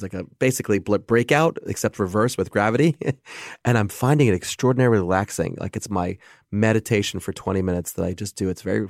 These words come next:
I feel silly playing a game, but it is extraordinarily calming for me because I'm so high energy at work that I need that. I'm coming, I'm going back, you know, to be with my family, <laughs> and I can't be like, "Where is the, where is everything?" <laughs> And so it is a moment to relax.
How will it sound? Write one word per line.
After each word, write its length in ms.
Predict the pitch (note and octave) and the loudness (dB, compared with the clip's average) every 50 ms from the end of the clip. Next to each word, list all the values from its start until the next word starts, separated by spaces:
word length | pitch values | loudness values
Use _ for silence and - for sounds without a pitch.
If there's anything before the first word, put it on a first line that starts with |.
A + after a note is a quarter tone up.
| - - | -8 -10
I 40 | - | -8
feel 200 | G#2+ - D#3+ D#3+ | -2 2 2 2
silly 420 | C#3+ - - A2+ A2 A#2 C#3 D#3 D#3 | 2 2 4 4 6 6 4 2 2
playing 280 | - - A#2 A#2 A2+ | 2 2 2 4 4
a 40 | A2 | 2
game, 400 | G2+ - F#2+ G2+ A2+ B2 C#3+ C#3+ - - - - - - - _ - | 2 2 0 2 2 0 -2 -4 -6 -14 -20 -18 -20 -20 -14 _ 0
but 120 | A#2+ A2 | 2 2
it 100 | G2 F2 | 2 4
is 320 | G2 F#2+ F2+ E2+ - - - - | 2 2 2 0 -4 -8 -10 -10
extraordinarily 920 | - G2+ - - - - - - G#2+ G#2 G#2+ G2 G2+ G2 F#2+ F#2 F2+ F2 F2 | -10 -10 -8 -8 -10 -8 -4 0 0 0 0 0 0 0 0 0 0 0 -2
calming 420 | - - F#2+ F2+ F2+ F2+ E2+ - | -2 -2 0 0 0 0 -4 -6
for 140 | - - E2+ | -8 -10 -10
me 140 | E2 F2+ E2 | -8 -8 -10
because 220 | - - - F2 | -8 -8 -6 -4
I'm 140 | G2 F2 F2 | -2 -2 -2
so 480 | - - - - - B2 A2+ A2+ A2+ | -4 -6 -6 0 2 2 4 4 4
high 260 | G#2 G#2 G2 G2 G2 F#2+ | 4 2 2 2 2 0
energy 360 | F#2+ G2+ G#2 F2+ F2 G2 F2+ | 0 0 -2 -2 -2 -4 -4
at 100 | F2 - | -2 0
work 300 | A2 A2 G#2+ G2 - - | 2 2 2 2 0 -4
that 120 | - F#2+ | -6 -6
I 60 | F#2+ | -4
need 220 | F#2+ G2+ G#2 G2+ F#2 | -4 -4 -4 -2 -2
that. 220 | G#2 F#2+ F2+ - _ - - - - - - | -2 -2 -2 -6 _ -20 -20 -20 -18 -10 -6
I'm 100 | G#2 G#2 | -6 -6
coming, 340 | - - A2 F#2+ F#2+ F2+ - - | -4 -2 -2 -2 -2 -2 -4 -6
I'm 80 | G2+ | -8
going 260 | G2 - F#2+ F2+ F2+ | -4 -2 -2 -2 -2
back, 320 | E2+ - F#2 F2 F#2+ - _ - | -2 -2 -2 -2 -2 -4 _ -12
you 80 | - F#2 | -10 -10
know, 100 | F2 F#2 - | -10 -10 -8
to 140 | - - F2 E2 _ _ | -6 -6 -6 -6 _ _
be 140 | - A#2 G2 | -2 0 0
with 140 | F#2 - - | 0 0 -2
my 120 | F2+ F2+ | -4 -4
family, 420 | - - C#3+ D3+ D3 C3 G2+ G2+ G2+ | 0 2 2 2 4 2 2 2 0
<laughs> 20 | |
and 100 | - - | 0 0
I 60 | B2 | -2
can't 280 | - - - C3 B2 A#2+ | -2 -2 -2 -2 0 2
be 80 | C3+ | 2
like, 180 | A2+ A2 G#2 - - - D3+ C3+ - | 2 2 2 0 -4 -6 -6 -4 0
"Where 240 | - - - - - | 4 4 4 6 4
is 80 | - A#3+ | 4 4
the, 220 | C4 A3 G#3+ - _ _ _ - | 4 2 2 2 _ _ _ -4
where 360 | A#3+ - G#3+ A#3+ A#3+ - - - | 0 4 4 6 8 8 6 6
is 60 | - | 6
everything?" 580 | - - - C#4 C#4 B3+ - A#3 G#3+ F3 C3 C3 - | 4 4 4 4 4 4 4 4 6 6 4 4 4
<laughs> 360 | - A3 - - - A4 - - - - - - _ - | 0 0 0 2 4 4 4 4 2 -4 -4 -4 _ 0
And 180 | - - - - | 2 2 2 2
so 140 | - - | 2 2
it 80 | C3 B2+ | 4 4
is 80 | B2+ A#2+ | 4 4
a 60 | B2 | 4
moment 300 | A#2 G#2+ G2+ G#2 G2+ - | 4 4 4 2 0 2
to 100 | - F#2+ | 2 2
relax. 540 | F#2 F2 E2 D#2 - - - - - - | 2 2 2 0 -2 -6 -8 -14 -18 -20